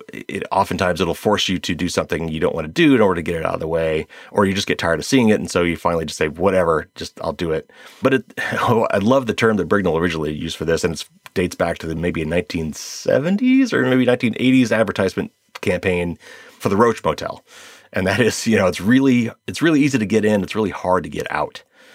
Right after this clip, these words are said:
And so it, we'll talk about some examples in a minute, but I, I, that's, that's another one. And then there's two other ones. One's called sneaking. That is where it's a little less blatant,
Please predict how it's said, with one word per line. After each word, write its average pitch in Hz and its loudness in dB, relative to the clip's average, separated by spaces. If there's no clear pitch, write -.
And 90 -4
so 104 2
it, 85 -2
we'll 113 4
talk 104 0
about 87 0
some 85 -6
examples 80 0
in 82 -2
a 85 -4
minute, 82 -2
but 85 2
I, 85 -4
I, - -2
that's, 95 0
that's 135 2
another 95 2
one. 69 -10
And 107 4
then 110 6
there's 104 4
two 185 2
other 110 4
ones. 101 2
One's 123 2
called 104 -2
sneaking. 95 -2
That 95 2
is 87 0
where 87 4
it's - -2
a - -2
little 185 2
less 135 2
blatant, 92 -2